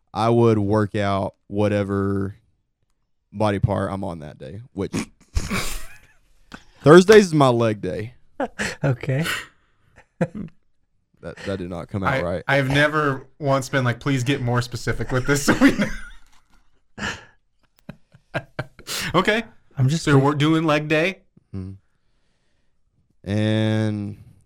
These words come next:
Speaker 1: rest of the day, as far as I know, just kick back. Enjoy the holiday.
Speaker 3: Jamie?
Speaker 2: Okay, I'm, I'm probably,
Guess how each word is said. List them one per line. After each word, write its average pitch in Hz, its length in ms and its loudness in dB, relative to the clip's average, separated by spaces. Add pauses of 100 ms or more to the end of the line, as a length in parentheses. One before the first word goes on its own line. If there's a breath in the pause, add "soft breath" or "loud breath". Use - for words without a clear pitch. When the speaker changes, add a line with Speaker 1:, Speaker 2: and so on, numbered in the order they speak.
Speaker 1:
rest 139 280 2
of 196 60 2
the 196 60 6
day, 202 180 0
as 185 100 2
far 175 260 2
as 170 100 2
I 170 100 0
know, 170 360 2
just 143 240 -2 (680)
kick 156 180 4
back. 165 380 2 (1400)
Enjoy 127 380 4
the 175 120 4
holiday. 156 640 0 (1900)
Speaker 3:
Jamie? 147 340 -2 (1400 soft breath)
Speaker 2:
Okay, 185 220 2
I'm, 196 160 0 (120)
I'm 170 140 -4
probably, 185 1300 0